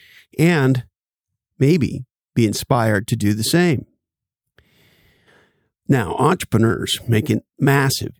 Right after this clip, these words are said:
incalculable difference to every aspect of our lives. Every dimension of how we live, work, and play in some way has, uh,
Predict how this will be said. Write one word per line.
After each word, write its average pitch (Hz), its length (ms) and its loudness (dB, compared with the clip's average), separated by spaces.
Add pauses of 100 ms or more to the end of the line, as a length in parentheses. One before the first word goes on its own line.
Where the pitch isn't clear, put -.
(100)
incalculable 160 920 0
difference - 640 -8
to 139 100 -2
every 90 300 -2
aspect - 500 -4
of 90 80 -2
our 80 140 -2
lives. 127 340 -4
Every 156 180 2
dimension 160 600 0
of 123 100 -4
how 123 180 2
we 123 140 0
live, 156 300 2
work, 151 340 -2
and 131 140 -4
play 147 320 0
in 120 160 -2
some 208 400 -2
way 208 420 -2 (920)
has, 131 340 2
uh, 123 460 0